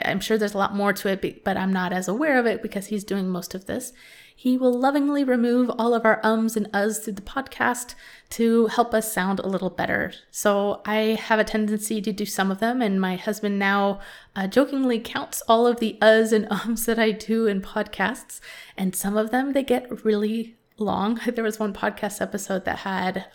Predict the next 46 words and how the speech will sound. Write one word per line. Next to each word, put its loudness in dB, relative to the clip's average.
I -10
think, -8
upwards -8
of -12
two -8
hundred -6
in, -2
like, -6
an -6
hour 2
episode. -2
That -8
was -4
fun. 2
<laughs> 2
And, 2
but 2
what's 4
nice 0
about 2
him 2
doing 2
it, 0
uh, -2
there's 4
pros 6
and 4
cons, 2
I 4
think, -6
to -2
keeping -2
them 2
and -6
taking -6
them -6
out. -6
One 2
of 2
the 0
pros 0
was, -2
and -10
there's -10
my, -12
um, -10